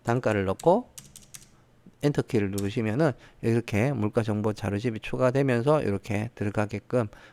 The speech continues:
그렇게 이제 저-, 처리가 돼 있어요. 자재 단가는 이런 식으로 여기다가 넣으셔도 되고 여기다가 넣으셔도 됩니다. 그리고 요렇게 이제 품목을 하나를 추가를 하면은 단가만 요렇게 들어가는 경우도 있지만,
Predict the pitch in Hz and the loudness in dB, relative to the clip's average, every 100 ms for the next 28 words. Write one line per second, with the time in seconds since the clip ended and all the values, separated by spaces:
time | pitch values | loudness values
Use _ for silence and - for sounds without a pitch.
0 | - 127 131 - 101 98 92 - 104 - | -4 2 2 2 -4 -2 -6 -4 -6 -4
1 | - 117 104 98 98 95 90 104 - _ | -6 -6 -4 -4 -6 -6 -8 -8 -10 _
2 | _ - - - - 104 120 160 185 160 | _ -20 -20 -16 -4 2 6 6 6 6
3 | 147 143 139 110 113 131 135 123 120 120 | 6 6 4 4 2 2 2 2 2 4
4 | 170 165 135 120 123 120 107 104 104 - | 6 6 6 4 2 0 -2 0 0 0
5 | 98 131 226 - - - 101 104 101 101 | 2 2 2 -8 -14 -6 -2 0 0 0
6 | 104 104 107 98 95 98 110 98 123 196 | -2 -2 -4 -4 -4 -4 -2 0 0 -2
7 | - - - - - - 117 110 175 170 | -8 -20 -20 -20 -4 2 2 8 8 8
8 | - - - - 165 170 147 131 - 196 | 2 -20 -10 2 4 6 6 4 2 0
9 | 196 185 170 160 139 147 147 127 - 156 | 4 4 8 6 6 4 4 2 0 4
10 | 151 147 139 147 131 135 143 143 143 - | 6 6 4 4 2 4 6 6 4 2
11 | 143 180 151 143 147 135 110 - 107 - | 0 6 6 8 6 6 2 2 -2 -2
12 | 107 113 117 107 98 113 104 156 165 120 | 0 2 0 0 -2 -2 -2 -2 -4 -2
13 | 98 82 98 143 | -2 0 2 2